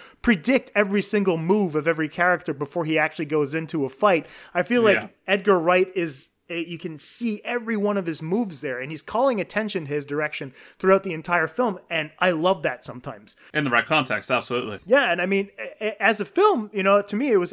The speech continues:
Speaker 1: as immersive, uh, for the viewer as it is an exercise in detachment, where you're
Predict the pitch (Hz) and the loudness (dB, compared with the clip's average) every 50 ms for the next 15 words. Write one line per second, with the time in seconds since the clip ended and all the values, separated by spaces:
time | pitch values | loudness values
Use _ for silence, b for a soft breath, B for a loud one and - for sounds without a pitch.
0 | - - 185 220 220 202 202 180 180 190 208 202 - 196 170 147 131 - - _ | -4 -2 0 0 0 0 -2 -2 -2 -2 -4 -2 -2 -2 -4 -4 -4 -10 -20 _
1 | - - 147 147 143 127 131 131 139 - - 185 165 147 143 190 220 202 185 165 | -8 -6 -4 -4 -2 -4 -4 -4 -6 -6 -6 -6 -6 -6 -4 -2 0 2 2 0
2 | 165 139 165 160 165 175 160 156 156 151 139 - - - 160 - 160 156 147 147 | 0 -2 -4 -4 -4 -4 -4 -6 -8 -10 -12 -12 -12 -10 -6 -4 -4 -4 -4 -8
3 | 139 135 131 - 165 180 185 - - 160 110 - _ B B B B B B 185 | -12 -12 -10 -6 -4 -4 -4 -4 -8 -12 -12 -16 _ B B B B B B 4
4 | 202 202 202 202 175 196 196 185 185 196 | 4 6 4 4 2 0 0 0 -2 -4